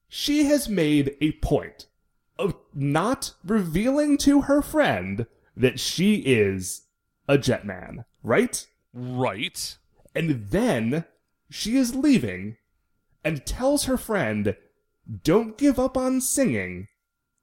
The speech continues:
Speaker 1: I am going to go get your voice back." If you are Kyoko, you probably think that Akko has completely lost her mind, 'cause there is nothing to suggest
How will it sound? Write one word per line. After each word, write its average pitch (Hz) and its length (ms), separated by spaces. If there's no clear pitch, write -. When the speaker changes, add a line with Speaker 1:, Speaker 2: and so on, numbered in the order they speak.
Speaker 1:
I 156 180
am 262 260
going 196 340
to 185 80
go 165 240
get 147 320
your 147 200
voice 117 420
back." - 580
If 202 200
you 151 440
are 220 200
Kyoko, 95 840
you 175 360
probably 208 640
think 143 640
that 151 260
Akko 226 480
has 170 180
completely 190 880
lost 147 380
her 147 100
mind, 110 500
'cause 165 240
there 233 180
is 214 280
nothing 180 680
to 226 200
suggest 165 840